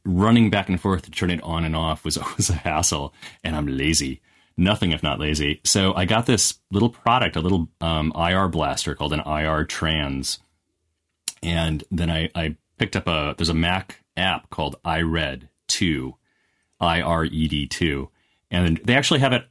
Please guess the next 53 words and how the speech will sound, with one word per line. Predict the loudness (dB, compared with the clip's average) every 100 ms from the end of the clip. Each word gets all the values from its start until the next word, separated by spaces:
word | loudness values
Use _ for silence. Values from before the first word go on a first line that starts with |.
| _ _
I'm | -6
pretty | 0
sure | 2 2
they | 2
have | 2
it | 2
as | 0 0
an | -2 -2
iPhone | -4 -4 -4 -4
app | -4
as | -4
well, | -2 0
although | 0 0
I | 0
primarily | -2 -2 0 2 2 0 -2
just | -2 0
use | -2 -2
it |
for | -6
the | -2
scripting | 0 0 -2 -2
capabilities. | -2 -4 -6 -6 -4 -4 -4 -4 _ _ _ -4
And | 0 0 -2
it, | -4 -6 _
you | 0 4
can | 6 6
use | 6 4
it |
like | 0 0
a |
little | 2 2
remote | 2 0 -2
control | -2 0 0 2
on | 2
your | 2
computer. | 4 4 4
Like, | 2 0
I | 0
think | 0 0
it |
actually | -2 -2 -4
presents, | -2 -2 0 -2
like, | -2
a | -2
U | 0 2
I | 2 0 0 -2 -4 -6
that | -6 -4
looks | -2 -2
like | -2
a | -2
remote | -4 -4
control. | -6 -4 -2 -2 -4 _ _ -20 -20 _ _ _ _
Uh, | -2 -2